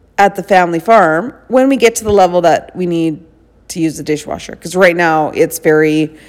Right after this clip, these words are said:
um, we're doing a lot of projects. We're just kinda hanging out, enjoying the space right now. It's still new to us. So we're not at the point yet where we're cooking big family dinners out here and needing the dishwasher. So we just kinda hand wash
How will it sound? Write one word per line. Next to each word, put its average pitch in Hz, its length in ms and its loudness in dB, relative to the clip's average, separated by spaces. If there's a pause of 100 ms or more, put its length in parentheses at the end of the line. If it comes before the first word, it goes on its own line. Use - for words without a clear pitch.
(360)
um, 156 340 -6
we're 247 80 -6
doing 233 180 -2
a 226 40 0
lot 196 140 4
of 190 80 2
projects. 214 1000 2
We're 202 80 -8
just 180 180 -12
kinda 196 160 -2
hanging 190 260 0
out, 170 100 2
enjoying 196 380 0
the 208 80 -2
space 220 340 0
right - 140 -2
now. 202 340 2
It's 220 160 -8
still 170 260 0
new 208 240 -2
to 240 120 0
us. 208 380 2 (600)
So 170 840 2
we're 214 220 4
not 202 220 4
at 196 100 -4
the 196 60 -2
point 185 300 -2
yet 175 240 2
where 175 240 4
we're 170 220 0
cooking 180 380 -6
big 170 220 0
family 160 340 2
dinners 185 600 -4
out 165 140 -4
here - 480 -6 (140)
and 190 140 2
needing 170 240 2
the 156 80 0
dishwasher. 151 400 -6
So 170 160 -4
we 170 80 0
just 156 160 -6
kinda 147 440 0
hand 156 260 -4
wash 151 420 -4